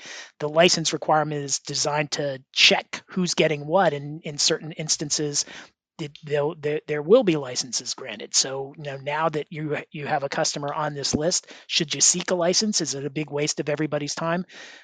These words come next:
We don't really know. I mean, the, the words say, yes, it is a waste of time, but some of the guidance suggests that it's not. And so there's more confu-, the, the list creates some confusion.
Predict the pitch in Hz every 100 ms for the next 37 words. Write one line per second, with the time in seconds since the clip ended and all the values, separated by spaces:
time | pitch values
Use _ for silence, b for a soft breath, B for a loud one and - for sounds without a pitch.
0 | - 165 180 196 220 180 175 156 165 202
1 | 160 139 160 147 147 147 196 - 156 151
2 | 147 143 180 196 165 - 180 160 151 156
3 | 156 b b b - 190 156 170 165 165
4 | 170 196 180 156 156 - 139 151 147 156
5 | 170 156 160 - 156 151 139 151 151 170
6 | 156 - - 127 139 139 - 135 135 -
7 | 143 135 160 - 160 - 170 165 190 -
8 | 175 170 175 202 - 165 160 165 165 _
9 | 165 185 165 175 - - 160 156 - 156
10 | 151 151 - 143 135 170